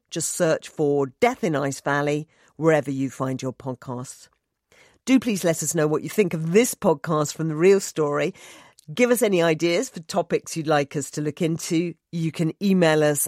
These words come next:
at our new email address, the real story at b b c dot co dot u k, or tweet me at B B C Carrie.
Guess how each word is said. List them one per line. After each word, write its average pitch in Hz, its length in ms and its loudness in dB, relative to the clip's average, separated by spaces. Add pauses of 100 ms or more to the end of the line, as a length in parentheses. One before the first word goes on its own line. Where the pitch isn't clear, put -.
at 165 160 -2
our 143 260 2
new 165 220 2
email 147 320 2
address, 139 480 0
the 165 140 0
real 165 200 2
story 139 500 0 (120)
at - 280 -4 (120)
b 160 140 0
b 143 100 -4
c 139 220 -4
dot 127 180 -6
co 143 180 -2
dot 135 200 -4
u 139 120 -6
k, 254 360 0 (480)
or 214 180 4
tweet 294 380 -4
me 160 400 0 (340)
at - 340 -2 (200)
B 151 100 -2
B 139 100 -4
C 139 160 -10
Carrie. 127 420 -12